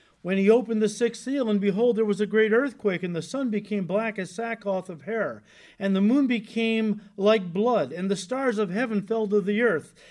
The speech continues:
as a fig tree drops its late figs when it is shaken by a mighty wind." Verse fourteen, "Then the sky receded as a scroll when it is rolled up, and every mountain and island was moved out of its place.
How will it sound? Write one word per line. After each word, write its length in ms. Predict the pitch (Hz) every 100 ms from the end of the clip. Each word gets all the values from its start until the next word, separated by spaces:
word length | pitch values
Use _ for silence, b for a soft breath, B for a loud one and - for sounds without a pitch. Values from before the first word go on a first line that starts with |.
| B
as 220 | 208 208
a 120 | 208 196
fig 340 | - 269 208
tree 260 | - 226 180
drops 460 | 185 208 214 214
its 200 | 208 208
late 280 | 214 220 214
figs 460 | - 240 214 175 - B B
when 200 | 214 226
it 160 | 220
is 140 | 202 185
shaken 360 | 226 226 226
by 200 | 208 220
a 60 | 214
mighty 340 | 190 170 180
wind." 440 | 180 208 240 143 - _ _ -
Verse 320 | 147 226 226
fourteen, 760 | - 240 233 - 254 180 127 - B B
"Then 160 | 202 214
the 80 | 208
sky 340 | 208 254 269
receded 640 | 269 220 202 - 220 208
as 160 | 202 185
a 80 | 214
scroll 580 | - 269 269 165 120 - b b
when 180 | 180 202
it 100 | 202
is 200 | 196 175
rolled 260 | 202 208 208
up, 180 | 220 180
and 120 | 185
every 240 | 202 220
mountain 360 | 208 240 240 208
and 80 | 214
island 380 | 294 269 208
was 180 | 190 185
moved 280 | 180 190 165
out 180 | 185 165
of 60 |
its 180 | 160 -
place. 500 | _ 185 156 110 -